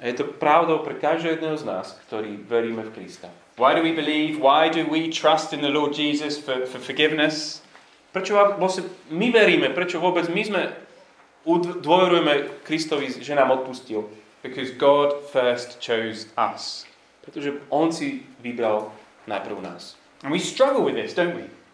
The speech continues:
Speaker 1: A úplne, že sa to v nás búri, toto nám ne-, nesedí.
Speaker 2: I-, in the book of Romans, Paul picks up these verses about Jacob and Esau.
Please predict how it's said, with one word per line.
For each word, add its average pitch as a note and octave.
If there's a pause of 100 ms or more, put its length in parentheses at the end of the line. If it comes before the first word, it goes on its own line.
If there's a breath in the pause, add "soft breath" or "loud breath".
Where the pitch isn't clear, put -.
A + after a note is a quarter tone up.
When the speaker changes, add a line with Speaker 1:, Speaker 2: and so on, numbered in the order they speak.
(140)
Speaker 1:
A C3+
úplne, G3
že F3+
sa F3+
to F#3
v F3
nás F3+
búri, F#3+ (320)
toto D#3+
nám E3+
ne-, A3+
nesedí. F3 (560 loud breath)
Speaker 2:
I-, F3+
in F3+
the F#3
book A#3+
of E3+
Romans, F#3
Paul F3+
picks -
up G#3
these G3+
verses F3
about D#3
Jacob F3
and C#3+
Esau. A#2